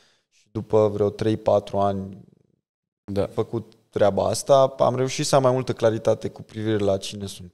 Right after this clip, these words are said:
Speaker 1: eu, ce e important pentru mine. Um, uite, o epifanie sau cum îi spune, pe care am avut-o,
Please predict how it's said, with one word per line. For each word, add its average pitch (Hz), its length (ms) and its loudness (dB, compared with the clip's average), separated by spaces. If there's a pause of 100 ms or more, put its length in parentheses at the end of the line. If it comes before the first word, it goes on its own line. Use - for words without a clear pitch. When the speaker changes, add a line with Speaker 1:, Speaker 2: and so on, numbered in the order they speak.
Speaker 1:
eu, 123 460 4 (420)
ce - 140 -12
e 101 40 -4
important 117 540 -2
pentru 120 320 -6
mine. 117 540 -2 (760)
Um, 98 580 -4
uite, 104 280 -6
o 98 400 2 (600)
epifanie 104 960 -6
sau 104 180 -8
cum 104 280 -16
îi 98 80 -20
spune, 101 400 -8
pe 101 100 -14
care 101 160 -2
am 101 60 -2
avut-o, 113 500 0